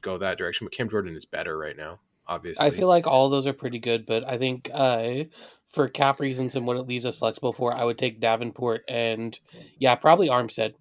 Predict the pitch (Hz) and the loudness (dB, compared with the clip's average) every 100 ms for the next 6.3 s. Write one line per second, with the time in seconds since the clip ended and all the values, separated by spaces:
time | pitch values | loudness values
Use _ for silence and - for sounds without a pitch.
0 | _ _ - 143 139 160 143 - 139 - | _ _ -2 0 2 2 0 2 0 0
1 | 139 120 120 120 113 113 117 - 113 113 | -2 2 2 2 -2 -2 -4 -8 -8 -6
2 | 113 110 117 104 - - 113 107 - _ | -6 -6 -6 -8 -8 -12 -12 -12 -16 _
3 | _ _ _ _ _ - 113 104 113 - | _ _ _ _ _ -2 -2 0 -2 -4
4 | - 90 85 - 82 131 117 117 113 95 | -4 -2 -2 -2 0 0 -2 -4 -2 -2
5 | 87 82 107 127 - - - 117 127 151 | -4 -6 -8 -10 -14 -14 -6 -4 -2 -4
6 | - 143 | -4 -8